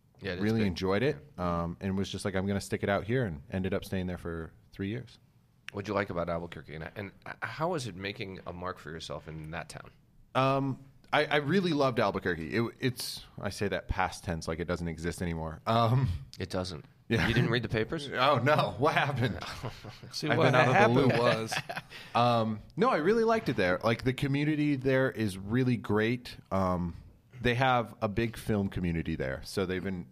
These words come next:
Speaker 2: doing a lot of T V productions and stuff. So people are really excited for the arts and really excited to, you know, just be creative. Um, so it's just been, when I moved there, I moved there at, like, the perfect time.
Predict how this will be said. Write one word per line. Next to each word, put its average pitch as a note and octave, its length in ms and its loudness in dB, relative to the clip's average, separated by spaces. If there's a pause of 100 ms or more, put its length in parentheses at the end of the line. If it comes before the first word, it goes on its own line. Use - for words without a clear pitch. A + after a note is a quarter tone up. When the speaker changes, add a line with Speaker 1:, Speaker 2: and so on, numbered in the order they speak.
(240)
Speaker 2:
doing G2 200 -2
a F#2 40 -4
lot F#2 160 0
of F2 100 -4
T F#2+ 140 -8
V E2+ 140 -6
productions D#2 480 -4
and D#2 100 -8
stuff. D#2+ 240 -6
So G#2 100 -2
people C#3+ 260 0
are A2 100 2
really G#2+ 260 0
excited F2+ 520 -2
for F2 100 -10
the - 140 -8
arts D2 360 -8
and E2 80 -10
really F#2+ 180 -2
excited D#2+ 380 -4
to, - 100 -16 (320)
you F2 80 -6
know, D2 140 -6
just D#2 240 -10
be F#2+ 80 -8
creative. D#2 540 -6 (640)
Um, C2 280 -8
so G2 180 0
it's F#2 120 -2
just - 200 -2
been, F2 260 0 (420)
when F2+ 140 -2
I F2+ 60 0
moved F#2+ 280 -2
there, G#2 140 2
I F#2 60 2
moved F2 260 -2
there F#2 100 0
at, E2+ 140 -4
like, E2 140 -10
the F2+ 80 -8
perfect F2+ 380 -6
time. E2 320 -4